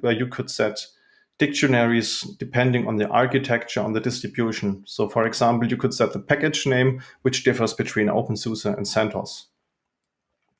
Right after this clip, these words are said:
If you need to copy some files to the system, there's a folder called Files for it. And if you're going to have modular configuration files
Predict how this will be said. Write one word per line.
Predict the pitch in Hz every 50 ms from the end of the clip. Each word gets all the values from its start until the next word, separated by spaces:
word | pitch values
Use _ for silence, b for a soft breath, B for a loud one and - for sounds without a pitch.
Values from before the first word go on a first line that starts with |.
| _ b b b b b b b b b b _
If | - 143 - -
you | 151
need | 131 131 131 131
to | - - - 120
copy | - - 127 123 123 107
some | - - 101 101
files | - - - 120 127 156 160 160
to | - 160
the | 151 156 147
system, | 147 - 156 151 - - 151 147 151 151 151 B B B B B B
there's | _ 110 104 - -
a | 127
folder | 127 - 123 117 113 113
called | 110 - 110 104 101
Files | - - 131 135 143 143 -
for | - - 135 127 127
it. | 127 127 - - - _ _ _ _ _ _ _ _ _ _ _ _
And | - 120 110 101
if | 135 135 - -
you're | 123
going | 123 123 120 110 110 110 110 113 110
to | - - 120 113 110 104 -
have | 131 113 117 113 110 107 107 107 - - - - - - _ -
modular | 123 123 139 - - 151 131 123 123 120 120 -
configuration | - 123 110 - - - 107 110 143 156 - 196 190
files | - - 151 147 147 151 156 160 - - - -